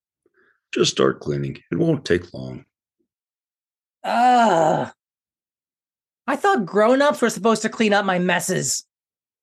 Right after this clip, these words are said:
Speaker 2: Aren't there any grown-ups in this house?
Speaker 1: Actually, that's a bit unclear. Our writer hasn't developed that part of the story yet.
Speaker 2: What?
Speaker 1: Never mind.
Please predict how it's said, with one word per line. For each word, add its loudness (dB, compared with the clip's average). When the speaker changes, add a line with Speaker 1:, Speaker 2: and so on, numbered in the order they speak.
Speaker 2:
Aren't 0
there 2
any 2
grown-ups 2
in 0
this 0
house? 0
Speaker 1:
Actually, -4
that's -2
a -2
bit 0
unclear. 2
Our -8
writer 2
hasn't 0
developed -2
that -6
part -4
of -10
the -8
story -4
yet. -8
Speaker 2:
What? 0
Speaker 1:
Never 2
mind. -4